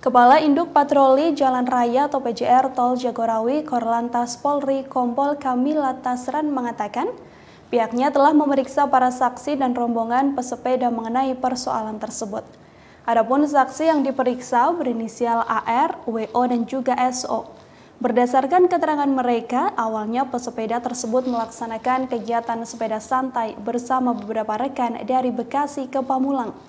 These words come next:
Kegiatan dimulai pukul tujuh tiga puluh waktu Indonesia Barat dan selanjutnya menyusuri jalan perkampungan menuju sebuah kafe.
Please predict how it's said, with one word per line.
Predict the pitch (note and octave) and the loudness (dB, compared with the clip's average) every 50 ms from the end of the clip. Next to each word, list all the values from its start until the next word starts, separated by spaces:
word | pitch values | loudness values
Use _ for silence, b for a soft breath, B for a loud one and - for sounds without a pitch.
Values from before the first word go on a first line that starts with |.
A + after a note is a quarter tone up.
| B B B B B B B B B | B B B B B B B B B
Kegiatan | - A#3 A#3 G#3+ A#3 A3+ A3+ B3+ D4 D4 | -6 -6 -2 2 2 4 6 6 6 6
dimulai | D4 C#4 C4 C4+ C4 B3+ C4+ E4 F4 | 4 4 4 6 8 8 8 6 6
pukul | - D4+ C4 C4 C4+ | 2 0 2 2 2
tujuh | B3+ B3 B3+ B3 B3+ C4+ C4+ | 2 2 0 0 0 -2 -4
tiga | C4+ B3+ B3 A#3+ | -2 -2 -2 -2
puluh | A#3+ B3 A#3 A#3 A#3+ C4+ E4+ - | -2 0 0 2 4 4 2 4
waktu | C#4+ C#4 A#3 A3 - B3+ C4 | 2 2 0 2 0 -2 -2
Indonesia | C4 A#3+ A3+ A3+ A3 - A#3 G#3+ | -2 -2 -4 -6 -6 -6 -6 -6
Barat | F#3+ G#3 G#3 G#3 G#3 A#3 D4 E4 D#4 - - | -6 -6 -6 -2 0 2 2 2 0 -2 -6
dan | A3 A3 G#3+ | -6 -6 -6
selanjutnya | G#3+ - - G#3+ G#3+ A3 A3 C4+ C#4 C#4 C4 B3 A#3 | -6 -8 -8 -6 -6 -4 -2 -2 -2 0 -2 -2 -2
menyusuri | A#3 A3+ A3+ A#3 A#3 - D4+ D4+ D4 C#4+ B3+ | -2 -2 -4 -6 -6 -2 -2 -2 -2 -2 -2
jalan | C4 C4 B3 B3+ C#4 D4 D4 D4 | 0 0 0 2 2 2 0 0
perkampungan | D4 C#4+ C#4 C#4 - C4 B3 B3 B3 D4 F4 D#4+ D4 C4+ C4 | 0 -2 -2 -2 0 0 0 2 0 0 0 -2 -2 -2 -2
menuju | B3+ B3+ B3+ B3+ B3 - A3+ A3 G#3+ | -2 -2 -2 -2 -4 -6 -6 -8 -8
sebuah | - - - G#3 G#3 G#3+ G#3 G#3+ | -8 -8 -8 -8 -8 -10 -10 -8
kafe. | - A3+ G#3 G#3+ G#3+ - G3+ - | -10 -8 -8 -6 -6 -6 -8 -8